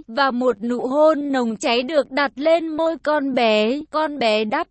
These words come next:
trả lại nụ hôn nồng cháy gấp mười lần sự nồng cháy mình trao cho con bé, mặt cười.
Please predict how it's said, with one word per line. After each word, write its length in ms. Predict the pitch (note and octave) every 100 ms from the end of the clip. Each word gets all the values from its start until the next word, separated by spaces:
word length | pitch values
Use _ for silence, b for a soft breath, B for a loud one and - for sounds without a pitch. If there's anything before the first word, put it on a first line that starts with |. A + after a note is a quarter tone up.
| -
trả 260 | F4+ A#3+
lại 280 | G3+ A#3 -
nụ 320 | C4+ E4 C4
hôn 440 | C4 D#4 D#4 D4 C#4
nồng 260 | B3+ A3+
cháy 240 | - B3 A#3+
gấp 260 | E4+ G#4
mười 320 | D#4+ D#4 D4
lần 320 | C4 C4 B3+ A#3+ -
sự 200 | C4 D3
nồng 320 | A3+ A#3 G#3+
cháy 320 | F#3 B3 A#3+
mình 320 | C4+ C#4 C4+ A#3
trao 320 | D#4+ D#4 D4+
cho 280 | - D4 D4
con 380 | C#4+ D4 C#4
bé, 460 | B3+ A#3 G#3+ G#3+ C#4 D4+
mặt 220 | C4+ B3+ - -
cười. 440 | A#3 A3+ G#3 F#3